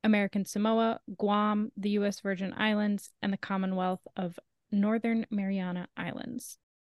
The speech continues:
The person who leads the House is called the Speaker of the House, and they are elected by all of the representatives.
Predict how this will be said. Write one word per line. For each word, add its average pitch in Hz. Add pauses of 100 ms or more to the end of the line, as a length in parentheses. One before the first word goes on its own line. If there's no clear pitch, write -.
(220)
The 233
person 311
who 226
leads 359
the 233
House 196
is 208
called 208
the 196
Speaker -
of 165
the 170
House, - (300)
and 214
they 202
are 196
elected 202
by 175
all 175
of 170
the 165
representatives. -